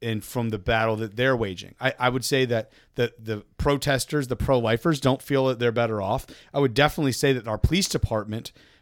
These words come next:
probably shouldn't or doesn't feel better off. We're talking about the beginning of this conversation months ago about reducing the workload on them.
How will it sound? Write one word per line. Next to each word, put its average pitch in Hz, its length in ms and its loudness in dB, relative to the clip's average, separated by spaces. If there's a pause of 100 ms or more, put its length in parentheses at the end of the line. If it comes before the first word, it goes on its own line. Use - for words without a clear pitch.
probably 175 460 2
shouldn't 165 520 2
or 135 100 2
doesn't 143 520 2
feel 151 180 2
better 131 280 4
off. 160 200 4
We're 135 60 -4
talking 160 320 2
about 139 320 2
the 123 60 -6
beginning 139 360 0
of 151 40 0
this 135 120 -4
conversation 127 540 -2
months 170 240 -2
ago 120 340 0 (260)
about 123 200 0
reducing 139 480 0
the 131 80 0
workload 156 420 2
on 127 140 2
them. 127 200 -2